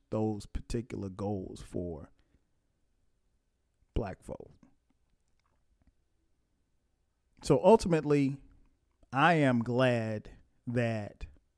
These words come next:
my dad passed this on to me. Because if I had <laughs> depended on the school system in the state of South Carolina, which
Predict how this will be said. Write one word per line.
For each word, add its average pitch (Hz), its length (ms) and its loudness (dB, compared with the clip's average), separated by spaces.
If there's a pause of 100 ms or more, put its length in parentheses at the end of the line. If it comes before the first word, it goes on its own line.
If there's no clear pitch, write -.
(1120)
my 127 180 2
dad 123 360 4
passed 113 440 0
this 113 180 -2
on 107 240 -4
to 107 120 -6
me. 92 260 -16 (1400)
Because 127 320 0
if 110 140 -4
I 123 100 -2
had 127 220 2
<laughs> 117 120 0
depended 156 480 6
on 117 420 6 (840)
the - 80 -4
school 156 340 6
system 143 380 4
in 117 120 4
the 110 80 2
state 135 260 4
of 123 80 4
South 123 260 2
Carolina, 117 600 0 (580)
which 123 420 2